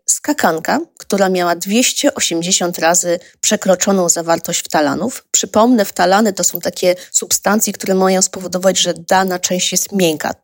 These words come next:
Występują najczęściej w głowach lalek, ale też właśnie w skakankach, różnego rodzaju śliniakach,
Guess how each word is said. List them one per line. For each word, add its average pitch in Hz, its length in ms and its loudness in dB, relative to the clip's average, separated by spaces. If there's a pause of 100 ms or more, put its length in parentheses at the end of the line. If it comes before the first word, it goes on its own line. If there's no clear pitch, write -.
(140)
Występują 269 500 2
najczęściej 180 600 -4
w - 100 -18
głowach 175 420 2
lalek, 196 420 0
ale 349 220 4
też 190 160 -2
właśnie 175 240 -8
w - 60 -12
skakankach, 190 760 -2
różnego 175 320 -8
rodzaju 175 260 -4
śliniakach, 226 680 0